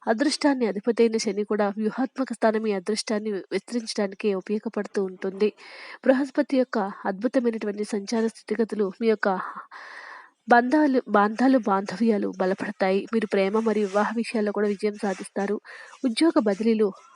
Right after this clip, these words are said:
ఆమోదదాయకంగా ఉండబోతూ ఉన్నాయి. ఈ యొక్క వృత్తిపరమైనటువంటి డొమైన్‌లో జాగ్రత్తగా ఉండండి.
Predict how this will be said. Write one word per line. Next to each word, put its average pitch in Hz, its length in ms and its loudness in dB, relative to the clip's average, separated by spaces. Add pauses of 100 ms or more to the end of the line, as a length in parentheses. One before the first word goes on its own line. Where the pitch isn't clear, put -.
(300)
ఆమోదదాయకంగా 226 840 0
ఉండబోతూ 202 480 -2
ఉన్నాయి. 202 300 2
ఈ - 80 -4
యొక్క 202 180 -2
వృత్తిపరమైనటువంటి 214 880 0
డొమైన్‌లో 208 460 2 (640)
జాగ్రత్తగా 247 540 6
ఉండండి. 202 420 0